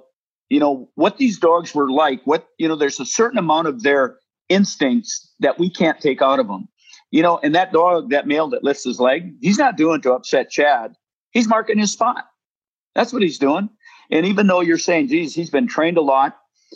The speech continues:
and, uh, he's a master hunter, and he's my friend and my buddy and my hunting partner,"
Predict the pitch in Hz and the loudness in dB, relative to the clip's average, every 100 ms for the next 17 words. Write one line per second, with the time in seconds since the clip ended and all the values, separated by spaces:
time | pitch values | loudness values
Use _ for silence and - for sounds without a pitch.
0 | _ 123 131 127 123 131 127 120 117 156 | _ 0 2 2 2 2 2 0 -2 -4
1 | 131 120 165 170 156 151 151 131 143 _ | -2 0 0 -2 -2 0 0 0 -6 _
2 | _ _ - 123 120 175 156 135 - 175 | _ _ -6 -2 0 -2 -2 -4 0 0
3 | 175 156 156 135 131 127 117 156 156 135 | 2 0 -2 -4 0 0 0 0 2 0
4 | 147 135 131 123 147 185 135 143 127 135 | -2 -4 0 0 0 -4 -2 -2 0 -2
5 | 147 | -6